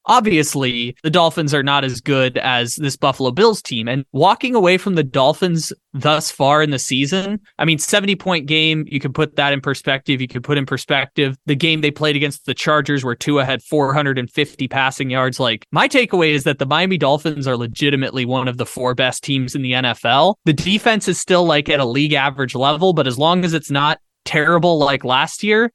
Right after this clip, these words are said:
I think the, as the Dolphins have one of the two best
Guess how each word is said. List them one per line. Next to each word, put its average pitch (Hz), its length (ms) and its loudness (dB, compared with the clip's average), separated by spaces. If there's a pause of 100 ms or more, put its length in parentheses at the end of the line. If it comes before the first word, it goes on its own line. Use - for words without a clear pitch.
(100)
I 156 120 0
think 170 320 0
the, 156 300 -4
as 147 260 -4
the 156 100 0
Dolphins 160 440 0
have 156 260 0
one 147 160 -2
of 139 80 -4
the 139 100 0
two - 260 0
best 143 300 -2